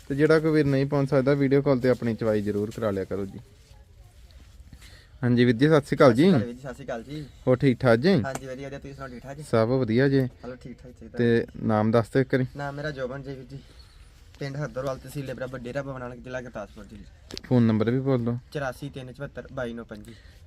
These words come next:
Speaker 1: ਠੀਕ ਹੈ, ਵੇਖ ਗਿਆ ਪਰਸੋਂ ਵਾਲਾ ਮਾਲ
Speaker 2: ਹਾਂਜੀ
Speaker 1: ਫਿਰ?
Speaker 2: ਵੀਰ ਜੀ, ਉਹ ਮਿੰਟੋ ਮਿੰਟੀ ਵੇਖ ਗਿਆ ਜੀ, ਘੰਟੇ ਤੋਂ ਪਹਿਲਾਂ ਪਹਿਲਾਂ ਵੇਖ ਗਿਆ ਜੀ।
Speaker 1: ਕਿੰਨੇ ਕੁ
Speaker 2: ਬੜਾ
Speaker 1: ਆਏ
Speaker 2: ਫੋਨ
Speaker 1: ਫੋਨ
Speaker 2: ਆਇਆ
Speaker 1: ਫਾਨ?
Speaker 2: ਹਜੇ ਤੱਕ ਫੋਨ ਬੜਾ ਆਉਂਦਾ ਜੀ, ਬਹੁਤ ਫੋਨ ਆਇਆ, ਹਜੇ ਤੱਕ ਆਉਣਾ ਹੀ ਜਾਂਦਾ ਜੀ ਉਹਨਾਂ ਦਾ।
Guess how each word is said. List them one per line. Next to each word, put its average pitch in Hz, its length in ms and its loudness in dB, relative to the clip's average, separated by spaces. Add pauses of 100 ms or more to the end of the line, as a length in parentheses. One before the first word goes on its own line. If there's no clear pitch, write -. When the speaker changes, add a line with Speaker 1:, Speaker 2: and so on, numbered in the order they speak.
Speaker 1:
ਠੀਕ 104 300 -2
ਹੈ, 117 180 -2
ਵੇਖ 110 180 4
ਗਿਆ 120 140 6
ਪਰਸੋਂ 143 300 0
ਵਾਲਾ 143 160 2
ਮਾਲ 139 140 2
Speaker 2:
ਹਾਂਜੀ 120 100 0
Speaker 1:
ਫਿਰ? - 120 0
Speaker 2:
ਵੀਰ 139 200 -8
ਜੀ, 143 140 -10
ਉਹ 151 140 -4
ਮਿੰਟੋ 143 280 -8
ਮਿੰਟੀ 147 200 -6
ਵੇਖ 127 200 -8
ਗਿਆ 123 160 -10
ਜੀ, 127 100 -16
ਘੰਟੇ 123 160 -12
ਤੋਂ 117 80 -12
ਪਹਿਲਾਂ 123 180 -12
ਪਹਿਲਾਂ 127 180 -10
ਵੇਖ 110 120 -10
ਗਿਆ 107 120 -14
ਜੀ। 113 140 -18 (160)
Speaker 1:
ਕਿੰਨੇ 117 220 2
ਕੁ 139 60 4
Speaker 2:
ਬੜਾ 147 80 4
Speaker 1:
ਆਏ 135 60 4
Speaker 2:
ਫੋਨ 131 120 0
Speaker 1:
ਫੋਨ 117 120 2
Speaker 2:
ਆਇਆ - 80 0
Speaker 1:
ਫਾਨ? 104 80 2
Speaker 2:
ਹਜੇ 104 80 -4
ਤੱਕ 143 140 -6
ਫੋਨ 139 120 -12
ਬੜਾ 123 160 -8
ਆਉਂਦਾ 117 200 -10
ਜੀ, 117 120 -14
ਬਹੁਤ 143 320 -6
ਫੋਨ 139 160 -10
ਆਇਆ, 123 100 -6
ਹਜੇ 123 160 -8
ਤੱਕ 143 180 -8
ਆਉਣਾ 131 160 -10
ਹੀ 120 60 -10
ਜਾਂਦਾ 113 240 -12
ਜੀ 113 60 -16
ਉਹਨਾਂ 113 120 -16
ਦਾ। 117 80 -14